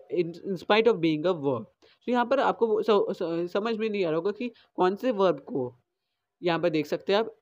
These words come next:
rob is the verb, to rob, आप देख सकते हैं ये infinitive है, to rob। But अब इसे हम gerund में कन्वर्ट करेंगे तो robbing। अब robbing को हम लोग को इस तरह के सेंटेंस में लिखना है कि वो नाउन लगना चाहिए। So इसका आंसर आप सोचिए, मैं आपको कुछ टाइम देता हूँ,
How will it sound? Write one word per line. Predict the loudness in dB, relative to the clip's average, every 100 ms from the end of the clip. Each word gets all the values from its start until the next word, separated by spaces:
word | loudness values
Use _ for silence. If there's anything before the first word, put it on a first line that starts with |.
| -4
rob | 4 6 6 4
is | 2
the | 2 0
verb, | 0 -2 -2 -6 -4
to | 0 4
rob, | 4 2 -2 -6
आप | -2
देख | -2
सकते | -2 -2 4
हैं |
ये | 6 4
infinitive | 4 2 0 -2 -8
है, | -10 _ _ _ -4
to | 0 2
rob। | 2 -2 _ _ _ 2
But | 4
अब | 4
इसे | 2 0 2 2
हम | 2 0
gerund | 4 4 4
में | 2
कन्वर्ट | 0 0 2
करेंगे | 2 2 4
तो | 4
robbing। | 6 4 2 -2 -4 _ _ -2
अब | 4
robbing | 6 6 4
को | 4
हम | 2
लोग | 2
को | 2
इस | 0 0
तरह | 0
के | 0
सेंटेंस | 0 0 -2 -2
में | -6
लिखना | -6 -4 -2
है |
कि | -2 -8 -8 0
वो | 2
नाउन | 6 6 8 6
लगना | 4 4 2 -4
चाहिए। | -6 -10 -10 _ _ _ -4
So | -2
इसका | 2 0
आंसर | 0 -2 0
आप | -2 -4 -20
सोचिए, | _ 4 4 4 0 0 -8 _ _ _ -6
मैं | -4
आपको | -4
कुछ | -2 -2 0
टाइम | -2 0
देता | 0 0 0
हूँ, | -2